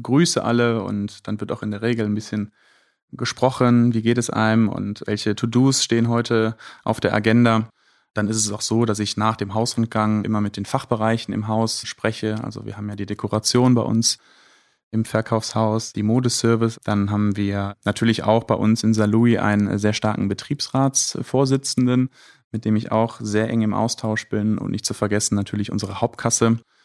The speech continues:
wo wir auch immer über viele stückzahlrelevanten Themen sprechen. Und dann versuche ich natürlich jetzt aktuell in der Zeit immer nah bei den Leuten zu sein, mit zu unterstützen,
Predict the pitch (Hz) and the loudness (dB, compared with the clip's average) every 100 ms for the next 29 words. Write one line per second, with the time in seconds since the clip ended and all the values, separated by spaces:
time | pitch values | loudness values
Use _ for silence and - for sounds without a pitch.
0 | _ _ - 107 101 104 110 107 104 107 | _ _ -6 -4 -4 -2 0 2 2 -2
1 | - 113 110 107 113 - 131 - 117 117 | 0 2 4 2 0 0 0 2 2 4
2 | 113 110 113 104 - 123 120 - - 113 | 4 4 4 4 4 4 4 4 0 0
3 | 113 - _ _ - _ _ - 135 117 | -2 -4 _ _ -20 _ _ 4 4 6
4 | 127 127 123 135 127 123 127 127 120 - | 4 4 6 6 6 4 4 4 2 0
5 | - - 113 110 113 117 107 110 127 113 | -2 0 4 4 4 2 0 0 2 2
6 | 107 110 117 110 107 120 - - 101 95 | 4 4 4 4 2 2 0 -2 0 0
7 | 92 95 104 110 - 113 104 - 127 - | -2 -2 -2 -2 -4 -4 -4 -2 0 0
8 | 113 107 104 | 2 2 2